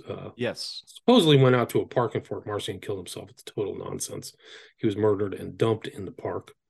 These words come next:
Speaker 2: Yep.
Speaker 1: And I worked for a guy by the name of John Clark, who's still around. Uh, the guy who I knew and sat down with, you know, as I'm, like, twenty-five, fifty-four now, um, was,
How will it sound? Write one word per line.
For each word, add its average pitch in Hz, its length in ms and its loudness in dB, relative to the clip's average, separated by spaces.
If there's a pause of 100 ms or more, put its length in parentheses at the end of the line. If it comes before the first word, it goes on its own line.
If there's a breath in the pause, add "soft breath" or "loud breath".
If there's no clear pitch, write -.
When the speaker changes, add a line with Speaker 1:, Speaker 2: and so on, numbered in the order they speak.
(340 soft breath)
Speaker 2:
Yep. 113 160 -6 (200)
Speaker 1:
And 98 180 -6
I 107 60 4
worked 110 280 6
for 101 160 -2
a 95 40 -6
guy 95 300 -2
by 95 160 0
the 92 100 -4
name 95 140 -4
of 87 60 -14
John 110 260 4
Clark, 160 280 6
who's 143 140 -2
still - 300 -4
around. 104 380 -2 (500)
Uh, 98 60 -8
the 98 100 -8
guy 120 280 2
who 107 180 2
I 98 80 -4
knew 107 300 2
and 92 120 -6
sat 98 320 -4
down 104 260 -4
with, 98 200 -2
you 131 120 2
know, 98 120 -6
as 104 180 -12
I'm, 107 120 -10
like, - 240 -14
twenty-five, - 580 -6 (720 soft breath)
fifty-four 135 500 6
now, 110 280 4 (220)
um, 110 300 2
was, 101 920 -2